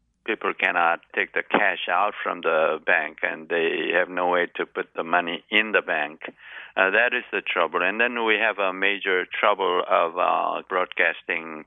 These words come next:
T Vs. Uh, they have a whole trouble not being able to use any, uh, personal computers,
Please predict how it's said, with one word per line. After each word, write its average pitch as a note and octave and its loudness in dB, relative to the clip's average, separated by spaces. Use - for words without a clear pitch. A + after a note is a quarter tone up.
T G2+ 0
Vs. F2+ 0
Uh, F2 2
they F#2+ 0
have F#2 2
a E2+ -6
whole G#2+ 4
trouble G2 0
not G2+ 4
being A#2 0
able G2+ 0
to G2+ -6
use F#2 0
any, F2 0
uh, E2+ 2
personal F#2+ -2
computers, F#2 0